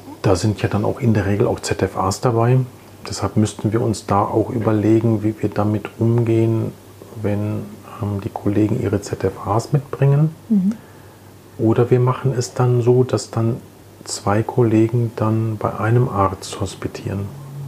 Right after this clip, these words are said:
Speaker 1: Weil sonst ist ja immer eine Z F A und ein zahnärztlicher Kollege und
Speaker 2: Ja.
Speaker 1: dann würden dann zwei Leute im Zimmer sein. Dann könnten wir eventuell sogar vier Hospitanten einladen
Speaker 2: Mhm.
Speaker 1: ohne Z F A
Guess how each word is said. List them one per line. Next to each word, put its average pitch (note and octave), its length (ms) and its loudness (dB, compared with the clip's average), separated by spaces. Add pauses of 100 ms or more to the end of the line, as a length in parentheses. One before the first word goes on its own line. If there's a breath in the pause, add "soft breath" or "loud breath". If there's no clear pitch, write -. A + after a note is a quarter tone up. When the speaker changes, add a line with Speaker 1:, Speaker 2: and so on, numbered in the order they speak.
(640 loud breath)
Speaker 1:
Weil G2 120 4
sonst G#2+ 200 2
ist A2 160 0
ja A#2 80 0
immer G#2+ 140 2
eine G#2+ 180 2
Z - 220 -2
F G#2 160 -2
A A#2 200 4
und C3+ 200 2
ein G#2 300 -2
zahnärztlicher - 520 -4
Kollege C3 420 4
und B2+ 240 0
Speaker 2:
Ja. - 100 0
Speaker 1:
dann G#2 180 0
würden G#2+ 260 2
dann G2+ 220 0
zwei G#2 260 0
Leute G#2 340 0
im G#2 140 -4
Zimmer A2 300 0
sein. B2+ 320 2 (880 loud breath)
Dann F#2+ 180 0
könnten A2 480 2
wir A#2 160 2
eventuell G#2 760 2
sogar G#2+ 600 2 (180)
vier G#2 320 0
Hospitanten F#2 720 -6 (1120)
einladen G2 460 2
Speaker 2:
Mhm. F#2 120 6
Speaker 1:
ohne G2+ 180 4
Z - 240 -6
F - 160 -6
A F2 160 -4